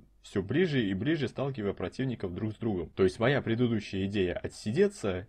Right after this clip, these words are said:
не выгорела. И в мозг уже стали приходить новые идеи, которые позволили бы достичь этой самой цели —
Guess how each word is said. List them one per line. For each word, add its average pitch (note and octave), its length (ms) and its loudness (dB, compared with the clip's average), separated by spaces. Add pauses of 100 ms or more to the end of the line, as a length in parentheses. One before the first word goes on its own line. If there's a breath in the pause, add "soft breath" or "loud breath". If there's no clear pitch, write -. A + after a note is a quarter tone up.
(120)
не G#2 220 2
выгорела. A2+ 520 2 (400)
И G#2+ 80 2
в F#2+ 140 0
мозг F3+ 260 2
уже F#2+ 220 -2
стали D3+ 260 -2
приходить B2+ 640 -4
новые A2 640 2
идеи, G2+ 380 -2
которые B2+ 420 0
позволили C3 580 2
бы A#2 160 -2
достичь G2+ 480 -4
этой A2 220 -4
самой B2+ 340 0
цели — A2 480 0